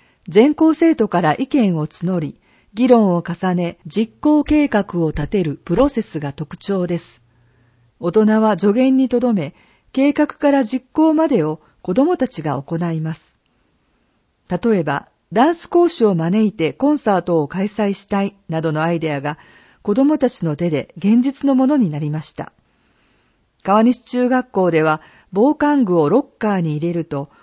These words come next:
他の荷物が収納できないという課題がありました。議論の末、防寒具専用のハンガーラックの購入を決定。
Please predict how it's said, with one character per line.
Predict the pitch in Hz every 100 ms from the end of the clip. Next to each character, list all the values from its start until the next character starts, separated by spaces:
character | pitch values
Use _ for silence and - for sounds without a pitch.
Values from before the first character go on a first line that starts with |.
| _
他 | - 196 269
の | 302
荷 | 302
物 | 311 277 -
が | 180 165
収 | - 220 277
納 | 285 294
で | 277
き | 277 285
な | 254
い | 196
と | 170
い | 156 156
う | 143
課 | 170
題 | 175 196
が | 202 196
あ |
り | 196
ま | 185
し | 185
た。 | - 143 - _ _ _ _ _ _ _ _ -
議 | 214
論 | 269 247 202
の |
末、 | 165 - 151 160 143 _ _ _ -
防 | 220 294
寒 | 294 330 311
具 | 175
専 | 160 208 226
用 | 220 214 214
の | 196 -
ハ | - 208 277
ン | 285
ガ | 294
ー | 285
ラ | 294
ッ |
ク | - 190
の | 165 143
購 | 185 202
入 | 202 202 185
を | 180 175
決 | - 147 _ -
定。 | 156 151